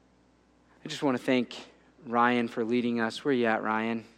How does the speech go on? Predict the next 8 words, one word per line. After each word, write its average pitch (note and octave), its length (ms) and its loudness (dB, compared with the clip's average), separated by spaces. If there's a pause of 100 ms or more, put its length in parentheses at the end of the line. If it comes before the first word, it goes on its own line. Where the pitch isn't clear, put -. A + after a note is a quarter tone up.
(640)
In A#2+ 180 -2
leading B2+ 320 2
us A#2 220 -2
in A2+ 120 -4
worship A2+ 440 -4
this - 240 -6
week, A#2 400 -4 (1120)
um, G#2 420 -2